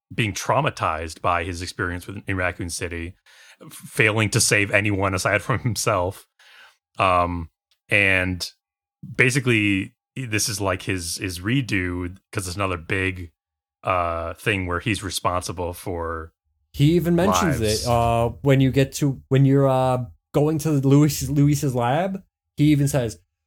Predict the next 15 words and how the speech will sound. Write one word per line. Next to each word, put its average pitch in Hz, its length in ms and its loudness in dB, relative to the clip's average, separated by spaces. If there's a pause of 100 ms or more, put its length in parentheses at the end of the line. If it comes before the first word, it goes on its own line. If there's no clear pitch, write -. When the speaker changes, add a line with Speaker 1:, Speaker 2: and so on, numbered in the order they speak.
(300)
Speaker 2:
"This 135 180 4
time 123 240 -2
it 110 80 -2
has 123 600 -4
to 123 60 -4
be 110 100 -2
different. 98 500 -6
It 107 100 -8
Speaker 1:
Yep, 95 180 0
Speaker 2:
has - 140 -6
Speaker 1:
that's 90 220 2
the 110 80 0
Speaker 2:
to 92 140 -2
be." 101 60 -2
Speaker 1:
refrain. 90 340 -4